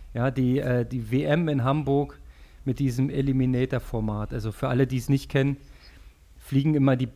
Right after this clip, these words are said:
die letzten zehn raus, bis am Ende nur noch zehn die Platzierung ausmachen. Und das mit eins Komma sieben fünf Kilometer Laufen am Ende, also krank. Das war wirklich Sprint und All Out.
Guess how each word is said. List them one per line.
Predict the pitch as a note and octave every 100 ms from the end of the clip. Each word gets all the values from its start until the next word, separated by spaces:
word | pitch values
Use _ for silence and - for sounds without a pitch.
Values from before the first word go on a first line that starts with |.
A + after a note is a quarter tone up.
| -
die | C#3
letzten | B2+ B2+ - -
zehn | - C#3 C3+
raus, | B2+ B2 D3+ -
bis | - C3
am | B2+
Ende | C3+ C#3 C3
nur | B2+
noch | B2+ A#2+
zehn | - C#3 B2+
die | C3
Platzierung | A#2 B2+ A#2+ - C3 A#2+ B2
ausmachen. | A#2 G#2+ A#2 G#2 G#2+ G2+ - - - - - -
Und | A#2 A2
das | A#2 -
mit | C3+ A#2+
eins | C#3+ C#3+ D3
Komma | - C#3+ C3
sieben | A2+ C#3 C3+
fünf | D3 C#3 C3+
Kilometer | - C3+ C3+ C3 B2+
Laufen | A#2+ B2 C#3+ D3+
am | C3 C3+
Ende, | C3 C#3+ C#3+ C3+ - - - -
also | A2+ G#2+ A2 G2 - - - - - - - - - - -
krank. | - A#2+ A2+ - - - - -
Das | - G#2+ C3
war | A2+
wirklich | A#2 B2+ -
Sprint | - B2 C3+ D#3+
und | C3+ C3+
All | B2 B2
Out. | A#2 C3 -